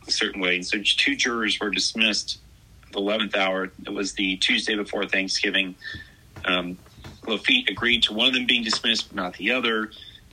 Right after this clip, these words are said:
Two new jurors, two alternates were placed on. They went back and deliberated for forty minutes, came back and had a guilty verdict on all six federal indictments.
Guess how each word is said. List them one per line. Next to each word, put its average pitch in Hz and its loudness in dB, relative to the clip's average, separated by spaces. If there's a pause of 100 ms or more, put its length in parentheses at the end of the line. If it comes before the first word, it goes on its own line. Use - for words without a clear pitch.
(240)
Two 120 4
new 117 6
jurors, 110 2
two - 2
alternates 107 2
were 107 -2
placed 104 2
on. 104 0
They 104 0
went 101 0
back 104 -2
and 95 -8
deliberated 98 0
for 104 -4
forty 104 -2
minutes, 95 0
came 101 2
back 92 0
and 98 -4
had 92 0
a - -6 (120)
guilty 98 0
verdict 92 -2
on 92 -2
all 90 -2
six 92 -4
federal 95 -2 (140)
indictments. 95 -2